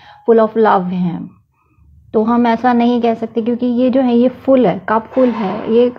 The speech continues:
अगर कप खाली होता तो हम कुछ और कह सकते थे, लेकिन अभी ये कप जो है ये फुल है। और ये जो कार्ड हमें बता रहा है यहाँ पे Ace of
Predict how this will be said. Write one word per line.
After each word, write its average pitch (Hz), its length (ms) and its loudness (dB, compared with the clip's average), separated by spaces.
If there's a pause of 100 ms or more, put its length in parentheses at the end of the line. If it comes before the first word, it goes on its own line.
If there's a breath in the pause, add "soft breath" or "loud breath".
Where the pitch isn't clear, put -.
अगर 226 220 -4
कप 233 300 -4
खाली 214 260 0
होता 220 300 -2
तो 220 360 -4 (560 loud breath)
हम 220 400 -4 (100)
कुछ 226 200 0
और 220 140 2
कह 214 200 -2
सकते 185 320 -14
थे, 196 140 -12
लेकिन 208 220 -8
अभी 226 240 -4
ये 262 160 -2
कप 240 280 -4
जो 254 80 -2
है 254 160 0
ये 247 160 0
फुल 240 320 0
है। 247 140 -2
और 226 240 -4
ये 226 240 0
जो 233 120 -4
कार्ड 220 320 -6
हमें 220 240 -4
बता 208 340 -6
रहा 214 100 -6
है 214 120 -6
यहाँ 208 140 -8
पे 214 260 -2
Ace 214 100 -10
of 208 120 -4